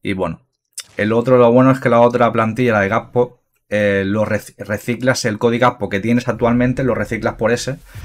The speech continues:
y ya está, o sea que te sale... Bueno, pues mira, en el único, único me sale aquí, bueno, un panel, un Aisimo, que lo tengo repetido, si no me equivoco.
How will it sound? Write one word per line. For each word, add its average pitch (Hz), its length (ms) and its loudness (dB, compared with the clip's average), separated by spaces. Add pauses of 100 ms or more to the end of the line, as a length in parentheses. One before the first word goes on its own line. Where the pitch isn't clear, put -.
(320)
y 110 100 -4
ya 92 80 -2
está, 92 220 -4
o - 20 -12
sea 87 100 -12
que 87 120 -6
te 85 80 -4
sale... 90 540 -4
Bueno, 117 220 0
pues 92 140 -4
mira, 110 240 0 (300)
en 120 180 2
el 120 100 2
único, 139 760 6
único 165 420 0
me 147 80 0
sale 127 260 0
aquí, 117 360 -4
bueno, 92 240 -4 (560)
un 104 100 -8
panel, 101 360 -4
un 110 120 -4
Aisimo, 107 480 -4
que 113 100 -6
lo 101 120 -2
tengo 117 180 0
repetido, 110 460 -4
si - 100 -16
no 107 80 -8
me 101 80 -4
equivoco. 107 400 -8